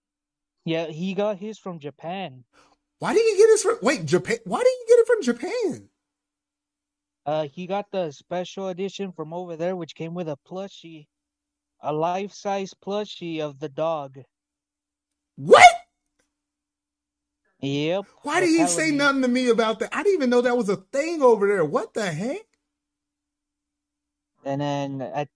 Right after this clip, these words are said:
Speaker 1: yeah, he pre-ordered that one, so that's why his is delayed.
Speaker 2: Oh, okay, now that makes sense. I was like, "How the heck did he get his delayed?" But okay, that makes sense now. I, I'm curious how, it can't be, like, life, life size, like,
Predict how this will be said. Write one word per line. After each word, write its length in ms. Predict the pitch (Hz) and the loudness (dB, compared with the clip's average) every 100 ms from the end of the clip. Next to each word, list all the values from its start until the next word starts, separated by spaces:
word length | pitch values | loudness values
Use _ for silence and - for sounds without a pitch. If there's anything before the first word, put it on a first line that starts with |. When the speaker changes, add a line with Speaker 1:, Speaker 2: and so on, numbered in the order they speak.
| 147 | -8
Speaker 1:
yeah, 180 | 165 | -6
he 160 | 151 151 | -6 -10
pre-ordered 500 | - 175 185 165 139 | -10 -6 -4 -6 -8
that 220 | 160 180 | -8 -8
one, 220 | 160 147 | -12 -18
so 140 | 143 151 | -20 -20
that's 220 | 147 147 | -20 -20
why 140 | 160 | -20
his 220 | 147 160 147 | -20 -20 -20
is 120 | 143 _ _ _ | -20 _ _ _
delayed. 460 | 156 139 143 147 139 127 _ _ _ _ _ _ _ | -10 -6 -6 -6 -8 -14 _ _ _ _ _ _ _
Speaker 2:
Oh, 500 | 117 123 131 127 120 | -14 -8 -6 -4 -4
okay, 220 | 160 165 | -4 -2
now 260 | 135 147 170 | -4 -4 -4
that 180 | 160 139 | -4 -6
makes 220 | 135 127 | -10 -10
sense. 300 | - 131 117 | -14 -14 -12
I 80 | - | -10
was 140 | 226 | -6
like, 160 | 226 170 | -6 -8
"How 240 | - 202 | -12 -14
the 180 | 262 277 | -10 -10
heck 300 | 139 170 202 | -8 -8 -8
did 100 | 180 | -12
he 160 | 165 180 | -10 -12
get 240 | 156 170 | -10 -10
his 300 | 147 170 156 | -10 -10 -10
delayed?" 580 | 123 113 123 165 139 110 | -12 -10 -10 -10 -10 -12
But 160 | 120 - | -14 -10
okay, 400 | 151 151 123 120 _ - | -10 -8 -10 -12 _ -12
that 180 | 147 175 | -10 -8
makes 220 | 156 - | -10 -10
sense 340 | 160 156 - | -10 -10 -12
now. 320 | 131 123 110 - | -12 -12 -12 -14
I, 240 | 127 - | -16 -10
I'm 140 | 196 | -10
curious 380 | 208 208 208 180 | -8 -2 -2 -2
how, 240 | 180 165 - _ _ _ | -4 -10 -12 _ _ _
it 80 | 240 | -2
can't 220 | 392 453 | 0 2
be, 80 | 160 | 0
like, 340 | 139 127 143 | -4 -4 -6
life, 480 | 110 107 131 208 - | -10 -8 -6 -6 -6
life 300 | 135 127 117 | -8 -8 -8
size, 340 | - 123 120 | -6 -6 -6
like, 180 | 123 123 | -8 -10